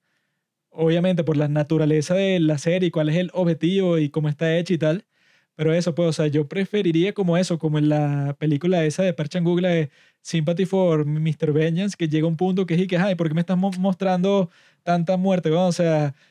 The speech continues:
no, narrativamente, no es como que significativo. O sea, en esta sí, porque ese es el punto de toda la serie, pues, o sea, como que muerte sin sentido así. Pero llega un punto de eso, pues, que tú dices y que, ok,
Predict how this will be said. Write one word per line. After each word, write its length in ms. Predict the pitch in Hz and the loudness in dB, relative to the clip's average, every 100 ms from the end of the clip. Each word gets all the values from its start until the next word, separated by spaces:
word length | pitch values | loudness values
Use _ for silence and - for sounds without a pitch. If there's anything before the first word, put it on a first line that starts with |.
| _ | _
no, 1400 | - 156 160 156 151 156 160 185 190 175 156 151 135 131 143 | -8 -2 0 0 0 0 0 0 0 0 0 -2 -4 -6 -8
narrativamente, 1080 | 156 170 175 170 156 170 185 208 214 214 262 _ _ _ _ _ _ _ | -4 0 2 0 2 0 2 0 0 -2 -4 _ _ _ _ _ _ _
no 300 | 156 170 165 | -2 0 2
es 120 | 160 | 0
como 300 | - 190 196 | -2 -2 -2
que 400 | - 170 160 156 | 0 0 2 0
significativo. 800 | 139 175 156 160 165 156 160 143 | 0 -4 -2 -2 -2 0 0 0
O 60 | 135 | -2
sea, 160 | 156 156 | -4 -2
en 380 | 160 160 160 - _ | -2 -2 -4 -8 _
esta 240 | 165 165 185 | -6 -4 -4
sí, 240 | 220 254 | -2 -2
porque 280 | 262 240 170 | -2 -2 -2
ese 120 | 151 | 0
es 60 | 196 | 0
el 100 | 185 | 0
punto 380 | 196 175 220 | 0 2 2
de 420 | 214 185 165 156 143 | 2 2 2 0 0
toda 140 | 156 | 0
la 100 | 175 | 0
serie, 220 | 165 180 | 0 0
pues, 180 | 160 160 | 0 0
o 40 | 147 | 0
sea, 120 | 151 | -2
como 160 | 151 147 | -2 -4
que 80 | 156 | -2
muerte 400 | 147 151 151 170 | 0 -2 -2 -2
sin 180 | 196 | -2
sentido 360 | 165 151 151 160 | -2 0 0 0
así. 240 | 165 156 - _ _ _ _ _ | 0 -2 -4 _ _ _ _ _
Pero 460 | 156 160 160 160 | 0 2 2 0
llega 280 | 151 156 160 | 0 0 0
un 120 | 175 | 0
punto 260 | 202 208 214 | -2 0 0
de 60 | |
eso, 160 | 202 175 | -2 -2
pues, 160 | 170 170 | -2 -2
que 100 | 160 | -2
tú 140 | 151 | 0
dices 280 | 151 147 185 | 0 0 -2
y 40 | |
que, 220 | 180 160 | 0 -2
ok, 140 | 147 | 0